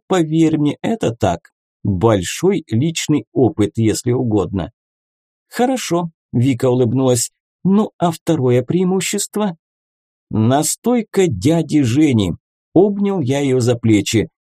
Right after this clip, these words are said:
Женщину новую найти можно, но такую настойку нет, а без тебя он мне ее не предложит больше. «Это точно»,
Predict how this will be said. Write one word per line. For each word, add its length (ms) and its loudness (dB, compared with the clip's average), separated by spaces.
Женщину 800 0
новую 400 4
найти 420 0
можно, 640 2
но 200 0
такую 520 4
настойку 1000 0
нет, 640 2
а 200 2
без 360 0
тебя 460 -2
он 320 0
мне 260 2
ее 260 2
не 280 2
предложит 680 0
больше. 580 -2
«Это 280 0
точно», 600 0